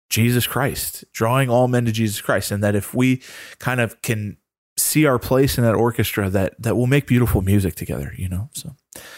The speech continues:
that's a, that's a major pitch for the Bosco Conference. I just called it an orchestra of the Holy Spirit, but, um, but I hope to see you there. So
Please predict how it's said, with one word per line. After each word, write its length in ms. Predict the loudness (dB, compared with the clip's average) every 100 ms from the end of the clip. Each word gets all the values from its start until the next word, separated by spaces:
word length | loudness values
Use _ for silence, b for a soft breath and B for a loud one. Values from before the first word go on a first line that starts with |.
| B -4
that's 160 | 0
a, 220 | 0 -2 -4
that's 180 | -2 0
a 40 |
major 800 | 0 0 2 2 2 2 0 -4 _ _ _ _ _ _
pitch 240 | 2 2
for 120 | 0 0
the 80 |
Bosco 400 | 0 0 0 -2
Conference. 440 | -4 -6 -6 -6 -2
I 60 |
just 200 | 0 -2
called 200 | 0 -2
it 100 | 0
an 80 | -2
orchestra 560 | -2 0 0 -2 -2 -4
of 120 | -4
the 80 | -4
Holy 220 | -2 -4
Spirit, 420 | -4 -2 -2 0
but, 200 | 0 0
um, 380 | 0 0 0 -6 -10 B B B B B B
but 120 | 0
I 80 | 4
hope 180 | 4 2
to 80 | 0
see 160 | 2
you 100 | 2
there. 260 | 2 -2 -4 _ _
So 240 | -8 -8